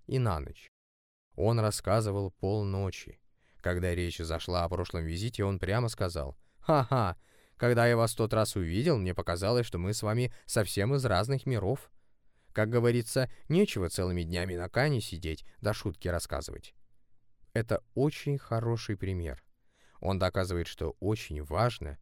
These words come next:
входить в контакт с народом. Если провести друг с другом побольше времени, сблизиться, отыскать с певцом ключи к пониманию друг друга,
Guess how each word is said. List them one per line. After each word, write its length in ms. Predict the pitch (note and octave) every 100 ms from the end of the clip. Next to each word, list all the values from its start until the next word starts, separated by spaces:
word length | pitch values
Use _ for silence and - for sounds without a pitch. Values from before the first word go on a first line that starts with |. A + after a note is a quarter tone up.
| - _ -
входить 420 | - G2 F#2+ G2
в 60 |
контакт 520 | - G2 - F#2+ D#2 -
с 60 |
народом. 420 | D#2 D#2 D2+ C#2+ - _ _ _ _ _ _ _ _ _ _ _
Если 400 | F2+ G#2+ D3+ C#3+
провести 460 | B2+ C3+ C3+ - C3+
друг 180 | C3+ A2+
с 60 |
другом 280 | A#2+ A#2 F#2+
побольше 400 | F#2 F#2 F2 F2+
времени, 540 | G2 C#3+ C3+ D#2 C2 - _ _
сблизиться, 800 | - E2+ G2+ D3 C3 F#2+ - - - _ _ -
отыскать 480 | F#2 F#2+ - F#2+
с 40 | -
певцом 460 | F2 - F2 D#2+
ключи 400 | D2+ E2 E2 -
к 80 | D#2+
пониманию 540 | F2 E2 F2 G#2+ A2+ A2
друг 240 | A#2+ A#2
друга, 360 | A#2+ A#2 A2+